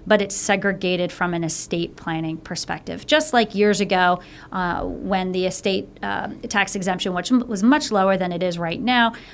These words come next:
um, estate attorneys, financial advisors purposely split assets out of joint name for those reasons. And, and this would be a situation on why we would do that, on, on keeping those assets separate,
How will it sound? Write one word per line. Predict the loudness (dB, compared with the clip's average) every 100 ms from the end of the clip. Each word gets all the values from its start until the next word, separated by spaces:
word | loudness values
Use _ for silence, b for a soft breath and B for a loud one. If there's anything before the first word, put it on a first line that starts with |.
| B
um, | -4 -4 -2
estate | -2 4 4
attorneys, | 4 2 0 0 -2 -2 -2
financial | -2 -2
advisors | 0 0 -2 -4 -8
purposely | -2 2 4 4 2 0
split | 0 0 2 4 4 2
assets | -2 -2 -4 -4 0
out | 2
of | 2 -2
joint | -4 -2 -2
name | -2 2 4 2 -2 B B B
for | 0 6 6 6
those | 4 2 0
reasons. | 0 0 0 -2
And, | -2 -2
and | 0 2
this | 2 0
would | 0
be | 0
a |
situation | -2 -4 -4 -4 -2 -4 -4 -8 -6
on | -2 0
why | 0 0
we | 0 -2
would | -4 -4
do | -4
that, | -2 -2
on, | -2 -6
on | -6 -10
keeping | -8 -8 -6 -4
those | -4 -4
assets | -4 -4 -6
separate, | 0 0 0 -4